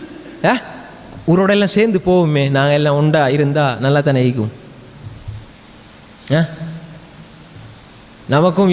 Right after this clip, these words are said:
யோசனை வரும், சரி தானே இவங்க சொல்றது, கொஞ்சம் ஆறு பேர் பத்து பேர் சேர்ந்து எல்லா ஊர்லயும் பள்ளியை கட்டிட்டு போறாங்க, இந்த ஒரு அஞ்சாறு பேர் சேர்ந்து என்னத்தை கிழிக்க போறாங்க சமூகத்துல? யோசனை வருதா இல்லையா? வந்தீங்கதா இல்லையா?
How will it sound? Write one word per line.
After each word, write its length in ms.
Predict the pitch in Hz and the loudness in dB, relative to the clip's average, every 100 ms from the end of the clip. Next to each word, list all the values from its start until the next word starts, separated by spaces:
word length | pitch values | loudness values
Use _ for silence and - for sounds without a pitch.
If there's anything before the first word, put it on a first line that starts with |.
| 180 | 4
யோசனை 300 | 180 180 170 | 2 2 4
வரும், 260 | 165 175 156 127 - - - - | 2 2 -2 -6 -12 -16 -20 -6
சரி 200 | 165 214 254 | -4 -2 0
தானே 120 | 185 175 | 2 2
இவங்க 160 | 170 160 165 | 2 2 2
சொல்றது, 380 | 165 139 131 120 - - - - - 220 | 2 2 2 0 -4 -16 -20 -20 -4 -4
கொஞ்சம் 300 | - 208 175 190 | 0 0 2 4
ஆறு 140 | 214 185 | 4 2
பேர் 180 | 196 202 | 2 2
பத்து 180 | 180 - 170 | 0 0 0
பேர் 160 | 180 165 | 2 0
சேர்ந்து 180 | 170 180 | 0 2
எல்லா 140 | 170 170 160 | 2 4 2
ஊர்லயும் 280 | 151 160 160 | 0 0 0
பள்ளியை 200 | 156 160 | 2 0
கட்டிட்டு 260 | 143 139 135 | 0 -2 0
போறாங்க, 280 | 135 120 110 113 - - - - - - - | 0 0 0 -2 -6 -20 -20 -20 -20 -10 0
இந்த 100 | 233 233 | 2 4
ஒரு 100 | 214 | 4
அஞ்சாறு 340 | 208 226 214 202 | 2 4 4 4
பேர் 160 | 202 190 | 2 2
சேர்ந்து 200 | 196 202 | 0 2
என்னத்தை 240 | 202 208 160 | 2 2 0
கிழிக்க 200 | 185 190 180 | 0 2 2
போறாங்க 280 | 180 165 151 151 | 2 2 2 2
சமூகத்துல? 420 | 156 151 147 131 139 - - - - - - - - - - - - | 2 0 2 0 -2 -12 -20 -20 -20 -20 -20 -20 -20 -20 -20 -18 -2
யோசனை 220 | 170 185 196 | 0 2 2
வருதா 200 | 208 226 202 | 2 2 2
இல்லையா? 160 | 160 165 | 2 4
வந்தீங்கதா 340 | 214 226 233 208 | 4 4 4 4
இல்லையா? 200 | 147 | 4